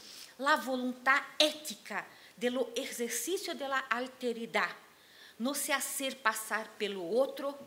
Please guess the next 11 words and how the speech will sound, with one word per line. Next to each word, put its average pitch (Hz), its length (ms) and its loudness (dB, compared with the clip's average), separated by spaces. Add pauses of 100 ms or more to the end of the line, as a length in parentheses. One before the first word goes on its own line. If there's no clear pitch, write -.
(360)
no 233 400 0
descalificar 247 1400 -2
al 196 280 -2
otro 339 460 0 (260)
e 262 100 -4
tener 269 420 -2
uma 254 180 0
escuta 359 760 2 (140)
ativa 254 640 -4 (160)
del 208 320 -2
otro, 208 460 2